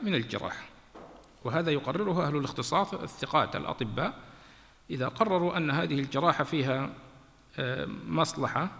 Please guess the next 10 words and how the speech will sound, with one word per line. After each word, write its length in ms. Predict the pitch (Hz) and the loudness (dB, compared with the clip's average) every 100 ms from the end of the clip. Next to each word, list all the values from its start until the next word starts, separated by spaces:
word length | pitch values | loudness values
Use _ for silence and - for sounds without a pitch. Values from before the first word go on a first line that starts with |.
| - - - - - - 143 | -18 -20 -20 -20 -20 -10 -2
وليس 440 | 131 143 170 - 151 - - - - | 0 2 2 2 0 -2 -8 -14 -6
الضرر 420 | 127 131 151 135 | -2 4 4 6
الذي 300 | 127 143 131 | 4 2 2
فيها 440 | - 127 139 - - | 0 0 0 -4 -4
كبيرًا، 460 | 120 127 151 185 240 - - | 0 2 2 2 0 -4 -10
مصلحتها 640 | 156 131 - 151 135 131 - | -4 -4 -2 -2 -2 -4 -4
أكثر 320 | - 151 139 | -6 -6 -4
من 120 | 139 | -4
الضرر، 320 | 131 123 - | -4 -2 -4
فتباح. 560 | 285 - - 64 - | -4 -8 -8 -10 -10